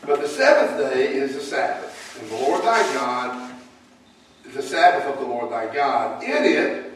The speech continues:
thou shalt not do any work, thou shalt, nor thy, nor thy son, nor thy daughter, nor thy manservant, nor thy maidservant,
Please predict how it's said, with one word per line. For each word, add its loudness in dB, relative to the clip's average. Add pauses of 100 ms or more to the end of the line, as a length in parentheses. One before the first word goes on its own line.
(600)
thou 6
shalt 0
not 2
do 4
any -2
work, 2
thou 4
shalt, 0 (220)
nor -2
thy, 8
nor 2
thy 8
son, -2 (160)
nor -2
thy 6
daughter, 4
nor -2
thy -4
manservant, 0
nor -4
thy 0
maidservant, -2